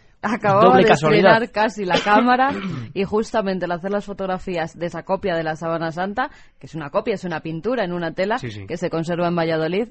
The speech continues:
Speaker 1: también se me rompió la
Speaker 2: ¿Sabes lo que
Speaker 1: cámara.
Speaker 2: pasa? Que, bueno, la radio es un buen medio para contar las emociones, no se puede describir muy bien. Había como una salita y, y ten-, y tuvimos la oportunidad de verla además casi sin gente.
Speaker 1: Mm.
Speaker 2: Los carabinieri nos, nos, nos abrían el paso hasta la sábana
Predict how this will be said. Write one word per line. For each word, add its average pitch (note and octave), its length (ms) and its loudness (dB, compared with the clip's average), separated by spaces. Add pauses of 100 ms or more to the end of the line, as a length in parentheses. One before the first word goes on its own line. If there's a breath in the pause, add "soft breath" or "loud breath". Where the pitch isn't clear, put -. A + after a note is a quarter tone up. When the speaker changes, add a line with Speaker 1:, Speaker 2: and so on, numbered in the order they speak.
(120)
Speaker 1:
también E3 400 -4
se A#3 120 -8
me F3+ 80 -4
rompió D3+ 300 -4
la C#3+ 80 -2
Speaker 2:
¿Sabes F#3 180 2
lo G#3+ 60 2
que A3 40 4
Speaker 1:
cámara. G#3+ 120 2
Speaker 2:
pasa? F3+ 160 0
Que, - 180 -2
bueno, C#3+ 160 4
la B2 60 2
radio D#3 160 2
es E3+ 100 -2
un D#3 80 2
buen D3 100 4
medio D#3 180 2
para C#3+ 140 0
contar B2 240 -2
las C3+ 120 -2
emociones, B2 440 -2
no D3+ 80 -2
se E3 80 -4
puede E3 200 0
describir C3 360 -4
muy B2 140 -2
bien. A#2 240 -4 (360 soft breath)
Había D3+ 240 -10
como F3+ 140 -8
una F#3 120 -2
salita E3+ 500 -4 (100)
y, C3 300 -4
y C3+ 60 -4
ten-, C3 200 -4
y C3+ 100 -8
tuvimos E3+ 280 2
la G3+ 60 4
oportunidad E3 360 0
de D#3 120 4
verla E3 180 -2
además D#3 240 -2
casi D#3 180 -2
sin C3+ 160 -2
gente. E3+ 460 0
Speaker 1:
Mm. F3+ 180 -8 (400 loud breath)
Speaker 2:
Los C3+ 180 -2
carabinieri C#3 500 0
nos, D#3 220 -4
nos, C3+ 360 -6
nos C3 220 -4
abrían D3 220 0
el C3+ 140 2
paso D3 240 -2
hasta C3+ 160 -8
la B2+ 100 -4
sábana D#3 380 -6